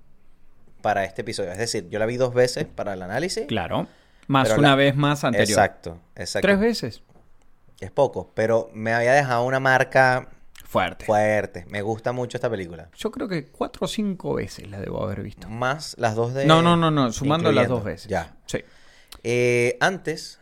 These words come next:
Speaker 1: de comenzar con la película, queremos recordarle a todas las personas que nos están viendo, eh, bueno, a través de YouTube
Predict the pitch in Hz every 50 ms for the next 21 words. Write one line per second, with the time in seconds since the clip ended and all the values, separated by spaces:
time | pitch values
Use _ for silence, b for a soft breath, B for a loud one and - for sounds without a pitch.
0 | _ _ - - 104 101 107 107 95 - 104 104 - 127 143 143 143 147 151 139
1 | 143 135 135 123 101 98 92 107 120 - 113 98 95 90 95 110 113 107 - 160
2 | 185 220 220 220 - 139 120 - - 117 135 143 139 - 104 98 95 87 - -
3 | 90 90 90 85 82 90 98 117 135 143 139 127 123 156 180 - b b b b
4 | b b b b b b 107 101 101 95 92 90 104 120 113 98 - - 87 85
5 | 85 85 85 101 113 110 107 120 135 - - 156 143